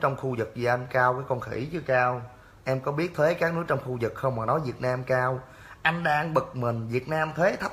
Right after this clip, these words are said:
chết mẹ luôn. Anh bực mình nè, thuế thấp làm cho Việt Nam nghèo. Anh chạy xe mà đường nhỏ xíu à, anh đi không có được. Nó, ở trong Sài Gòn đó, đường á thì có, để cho anh,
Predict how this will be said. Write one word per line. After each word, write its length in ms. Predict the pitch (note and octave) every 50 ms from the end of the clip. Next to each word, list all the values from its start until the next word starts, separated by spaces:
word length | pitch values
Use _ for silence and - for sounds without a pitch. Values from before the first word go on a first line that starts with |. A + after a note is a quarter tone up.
| - -
chết 200 | - A3+ - -
mẹ 340 | C#3 B2+ - A#2+ B2+ C#3+ E3
luôn. 180 | D#3 D3+ D3+ D3+ - - - - - - - - - - - - - - - - - -
Anh 160 | - C#3+ D3
bực 200 | C3 A2 - -
mình 200 | B2+ A#2 A#2 A2+
nè, 140 | A2+ A2+ G2+ - - - - - -
thuế 160 | - E3+ -
thấp 240 | - F3+ - - -
làm 160 | B2+ A#2 A#2
cho 80 | C#3 C#3+
Việt 200 | B2+ A#2+ A#2 -
Nam 240 | C3+ C3+ C3 C3 B2
nghèo. 300 | A2+ A2 G#2+ G2 F#2+ F#2+ - - - - - - - - - - - - - -
Anh 160 | - D3+ D3 C3
chạy 160 | - G2 A#2 C3
xe 320 | - D3+ D3 D3 D3 C3
mà 120 | B2+ B2+
đường 240 | A#2 A2+ A2+ A2+ A2
nhỏ 140 | G#2+ B2 E3+
xíu 440 | - A3+ A3 A#3 C4 D4 D4 C#4 A3+
à, 280 | E3 C#3 B2 A2+ G2+ - - - - -
anh 140 | - D#3+ E3
đi 100 | E3+ D#3+
không 140 | D#3+ E3 E3
có 80 | D#3
được. 460 | D3+ C#3 B2+ C3+ C#3 - - - - - - - - - - - - - - - - - - - - - - - - - - -
Nó, 340 | D3+ D#3 E3+ F#3+ G3+ G#3 - - - - - - - - - - - - - - -
ở 100 | - E3
trong 160 | E3 F3 D#3
Sài 160 | C#3+ D#3 C3+ B2
Gòn 340 | B2+ B2+ B2+ B2 B2 C3
đó, 160 | C#3+ E3 F#3 -
đường 320 | - C3 C3 B2+ B2+ C3 C#3+
á 80 | E3 D#3+
thì 240 | D#3 C#3 C3 B2+ B2
có, 360 | - D#3 E3+ F#3 F#3+ F3+ E3
để 120 | C#3+ C#3+ C#3+
cho 120 | D#3+ D#3
anh, 100 | D#3